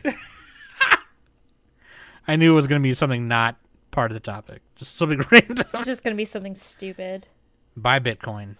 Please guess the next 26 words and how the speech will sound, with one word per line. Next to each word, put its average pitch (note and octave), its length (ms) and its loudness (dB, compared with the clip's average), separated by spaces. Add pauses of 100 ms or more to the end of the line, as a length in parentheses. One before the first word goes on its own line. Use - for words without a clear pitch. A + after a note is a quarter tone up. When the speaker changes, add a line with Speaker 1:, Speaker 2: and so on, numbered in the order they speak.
(600)
Speaker 1:
And A#2+ 100 -2
invest A#2+ 400 4
Speaker 2:
Anyway. D3 420 6
Speaker 1:
in A2 60 0
Palantir. B2 760 0 (680)
Wall C#3 220 4
Street - 400 -4
bets. - 600 -6
I B2 100 0
have B2 160 2
no A#2 160 0
idea A#2+ 180 0
what A2+ 100 0
any A#2 140 -2
of A2 60 -6
this - 180 -8
means. A#2 280 -6
I'm A2 140 -6
just, A2 180 -8 (360)
I'm A2+ 140 -8
just G#2+ 160 -14
parroting G#2 380 -10
stuff. - 340 -12 (580)
Speaker 2:
He's - 280 -8
copy B2 320 2
pasting A2 680 -4